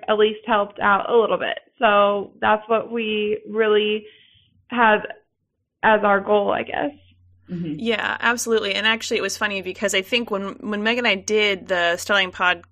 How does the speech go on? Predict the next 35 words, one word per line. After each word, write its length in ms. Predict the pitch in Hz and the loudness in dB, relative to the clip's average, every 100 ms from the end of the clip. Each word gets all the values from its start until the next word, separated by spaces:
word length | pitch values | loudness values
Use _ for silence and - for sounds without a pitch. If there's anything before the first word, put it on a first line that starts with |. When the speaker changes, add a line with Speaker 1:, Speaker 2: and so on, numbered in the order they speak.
| _ | _
Speaker 3:
podcast 540 | - 190 175 170 - - | -8 -2 0 0 -4 0
back 300 | 170 170 - | 0 0 -6
over 420 | 185 185 180 175 | -8 -6 -6 -4
early 260 | - 185 185 | -2 -2 -2
in 60 | |
the 40 | 165 | -4
summer, 420 | 294 254 175 165 - - - | -2 2 2 0 -8 -8 2
I 140 | 208 | 4
was 160 | 240 214 | 4 2
in 60 | |
the 60 | 185 | -2
process 460 | - 202 190 196 | 4 4 4 -2
of 100 | 190 | -10
trying 520 | - - 185 180 175 175 | -8 -2 0 0 -4 -8
to 120 | - | -14
pull 400 | - 196 190 185 | -4 0 0 0
together 560 | - 180 180 170 165 | -6 -2 0 2 2
outfits 560 | 180 175 - 175 - - | 2 2 0 -4 -4 -8
for 220 | - - | -8 0
our 260 | 190 247 262 | 4 4 4
family 200 | 202 175 | -2 -4
pictures 300 | 175 - 180 | -6 -6 -4
that 80 | - | -4
were 100 | 165 | -2
happening 420 | 165 170 170 160 | -2 -2 -8 -8
in 160 | 156 | -8
September. 480 | 156 165 - 165 - | -10 -10 -8 -6 -4
So 100 | - | -2
it 40 | 226 | -2
must 140 | 247 | -2
have 60 | 226 | -4
been, 180 | 190 | -4
like, 200 | 175 165 | -2 -4
maybe 260 | 180 165 156 | -6 -8 -8
July 580 | 165 147 143 143 147 | -6 0 2 2 0